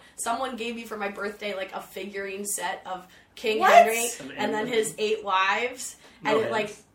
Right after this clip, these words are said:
Speaker 2: This
Speaker 1: and
Speaker 2: is the worst action figure collection of all
Speaker 1: They weren't
Speaker 2: time.
Speaker 3: Or the
Speaker 1: action
Speaker 3: greatest.
Speaker 1: figures. They were just little, like, figure, like, metal figurines.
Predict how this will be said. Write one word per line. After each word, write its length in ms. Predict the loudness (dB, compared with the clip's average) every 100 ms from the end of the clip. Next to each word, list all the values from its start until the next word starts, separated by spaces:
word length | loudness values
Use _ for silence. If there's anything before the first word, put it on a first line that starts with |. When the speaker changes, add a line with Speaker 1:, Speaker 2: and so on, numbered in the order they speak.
| _
Speaker 2:
This 140 | -4
Speaker 1:
and 100 | 2
Speaker 2:
is 80 | 2 4
the 60 |
worst 320 | 6 6 6 4
action 320 | 4 4 -2
figure 220 | -4 -4
collection 340 | 0 0 0 -6
of 80 | -6 0
all 480 | 2 0 0 -2 -4 -6
Speaker 1:
They 80 | 2
weren't 120 | 4 6
Speaker 2:
time. 180 | 6
Speaker 3:
Or 80 | 8
the 60 | 8
Speaker 1:
action 220 | 8 4
Speaker 3:
greatest. 240 | 4 6 6
Speaker 1:
figures. 160 | 4 2
They 120 | 0
were 100 | 0
just 200 | -6 -4
little, 240 | 0 2
like, 180 | 2 0
figure, 460 | -4 -10 -10 -10 -8
like, 120 | -6
metal 320 | -4 -2 -2 -4
figurines. 720 | -6 -6 -4 -2 -2 -6